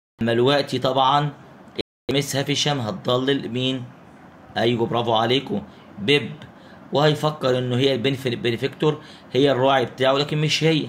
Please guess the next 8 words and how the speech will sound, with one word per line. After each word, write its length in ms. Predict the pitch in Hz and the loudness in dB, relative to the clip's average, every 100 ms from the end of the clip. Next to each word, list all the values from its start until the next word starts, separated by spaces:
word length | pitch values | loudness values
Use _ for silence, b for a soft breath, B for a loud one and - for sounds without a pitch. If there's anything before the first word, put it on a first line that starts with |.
| 123 - - - B B B - 127 | -8 -20 -20 -20 B B B -4 0
هنا 180 | 139 | 2
point 460 | 131 131 147 147 151 | 2 2 2 0 -2
اوف 280 | - 127 107 | -4 -4 -2
فيو، 360 | 131 151 135 101 - - | 0 2 0 -4 -14 -8
وجهة 240 | 117 117 127 | -2 -2 0
نظري، 400 | 135 139 117 104 101 - - - - | 0 -2 -2 -4 -6 -16 -20 -20 -6
وموشن 520 | 123 139 156 147 113 | -2 2 2 0 -4
حذف، 500 | 104 127 131 - - | -4 -2 -2 -4 -14